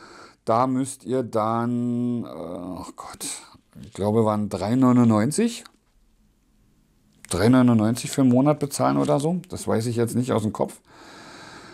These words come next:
Und da habe ich gedacht, ich versuche mal, das jetzt schon zu kündigen.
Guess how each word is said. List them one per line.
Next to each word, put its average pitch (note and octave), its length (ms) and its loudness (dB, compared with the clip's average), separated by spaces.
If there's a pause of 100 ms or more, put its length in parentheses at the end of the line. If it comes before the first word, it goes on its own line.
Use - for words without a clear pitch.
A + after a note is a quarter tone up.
(800)
Und A#2 120 4
da G#2+ 100 2
habe A#2+ 160 2
ich C3+ 80 -2
gedacht, B2+ 300 -2
ich A#2 220 -10 (320)
versuche A2 480 -2
mal, C#3 140 2
das B2+ 160 -4
jetzt D3+ 240 -4
schon A#2+ 200 -2
zu A2 160 -8
kündigen. F2+ 720 -6